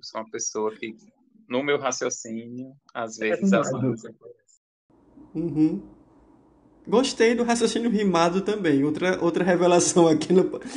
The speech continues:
Speaker 2: esse podcast é o, esse episódio é o episódio das revelações.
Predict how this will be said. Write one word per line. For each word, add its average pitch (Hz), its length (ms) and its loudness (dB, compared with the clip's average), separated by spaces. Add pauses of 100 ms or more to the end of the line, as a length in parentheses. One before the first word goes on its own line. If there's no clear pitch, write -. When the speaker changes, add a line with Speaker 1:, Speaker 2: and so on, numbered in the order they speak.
(100)
Speaker 2:
esse 202 320 2
podcast 156 760 0
é 160 80 6
o, 156 200 2
esse 165 180 2
episódio 165 580 4
é 170 40 4
o 165 40 2
episódio 165 320 0
das 170 80 0
revelações. 185 920 0